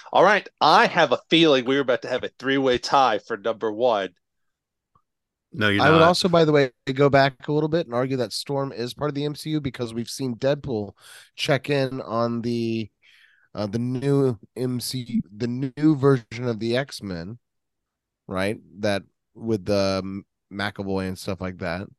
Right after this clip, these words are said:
Speaker 3: And when he checked in with them, and now that he's part of the Wolverine thing, and he's
Speaker 1: Wait a
Speaker 3: part of the
Speaker 1: minute, are you
Speaker 3: regular
Speaker 1: use-,
Speaker 3: universe.
Speaker 1: are you
Speaker 2: Not yet.
Speaker 1: literally using
Speaker 3: I'm,
Speaker 1: Wait a
Speaker 3: like,
Speaker 1: minute, wait a minute, wait a minute,
Speaker 3: stretching
Speaker 1: wait a
Speaker 3: out
Speaker 1: minute,
Speaker 2: Trying to use a
Speaker 3: my logic.
Speaker 1: are you
Speaker 2: trailer?
Speaker 1: lit-, are you using the short where he's sitting there next to Korg?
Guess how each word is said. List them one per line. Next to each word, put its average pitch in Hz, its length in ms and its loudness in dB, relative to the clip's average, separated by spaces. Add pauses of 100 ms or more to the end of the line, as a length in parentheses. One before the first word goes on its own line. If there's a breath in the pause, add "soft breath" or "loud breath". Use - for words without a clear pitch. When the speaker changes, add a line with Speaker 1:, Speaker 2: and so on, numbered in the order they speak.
(500)
Speaker 3:
And 120 160 0
when 123 80 0
he 117 100 -2
checked 127 300 0
in 143 80 0
with 139 160 -4
them, 107 260 -6
and 107 120 -14
now 110 180 -4
that 107 140 -6
he's 107 160 -10
part 117 240 -6
of 101 160 -12
the 107 340 -8 (380)
Wolverine 123 460 -2
thing, 117 360 -2
and 127 240 0
he's 135 100 0
Speaker 1:
Wait 185 100 4
a - 20 4
Speaker 3:
part 127 100 4
of 113 60 0
the 117 60 0
Speaker 1:
minute, 117 120 2
are - 20 6
you 185 200 4
Speaker 3:
regular 107 180 0
Speaker 1:
use-, - 20 -2
Speaker 3:
universe. 92 200 -2
Speaker 1:
are 175 140 4
you 202 40 4
Speaker 2:
Not 135 180 6
yet. 127 340 8
Speaker 1:
literally 208 260 2
using 170 640 -8 (240)
Speaker 3:
I'm, 190 120 2
Speaker 1:
Wait 240 80 8
a 220 40 8
Speaker 3:
like, 202 160 4
Speaker 1:
minute, - 20 2
wait 214 100 8
a 202 100 4
minute, 214 60 4
wait 220 80 10
a 214 40 6
minute, 214 140 0
Speaker 3:
stretching 202 160 2
Speaker 1:
wait 196 100 6
a 196 60 6
Speaker 3:
out - 60 4
Speaker 1:
minute, 175 80 2
Speaker 2:
Trying 214 140 10
to 208 60 10
use 190 80 10
a - 0 -
Speaker 3:
my 180 40 10
logic. 165 280 4
Speaker 1:
are 147 80 10
you 143 140 10
Speaker 2:
trailer? 185 220 8
Speaker 1:
lit-, 226 100 6 (760)
are 170 60 -2
you 226 200 -4
using 370 240 -4
the 247 100 2
short 196 680 2
where 180 160 0
he's 208 320 -10
sitting 202 240 -2
there 208 120 -2
next 196 200 -4
to - 80 -4
Korg? 180 540 2